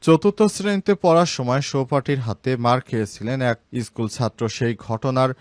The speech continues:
পঞ্চাশ বছর পেরিয়ে গেছে, এর মাঝে কেটেছে বহু সময়, বদলে গেছে জীবন, কিন্তু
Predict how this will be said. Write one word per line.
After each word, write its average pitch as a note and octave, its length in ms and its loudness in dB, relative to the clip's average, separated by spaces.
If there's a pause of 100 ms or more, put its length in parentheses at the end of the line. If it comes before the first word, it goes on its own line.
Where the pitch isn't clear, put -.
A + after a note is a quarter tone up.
পঞ্চাশ D#3 400 2
বছর F3 440 -2
পেরিয়ে D3+ 320 2
গেছে, B2+ 440 -4 (160)
এর D3 200 2
মাঝে E3 320 -2
কেটেছে B2+ 560 -4
বহু G#2+ 300 -4
সময়, G#2 440 -2
বদলে A2 320 0
গেছে A2 300 -4
জীবন, G2+ 360 -6
কিন্তু C3+ 440 -2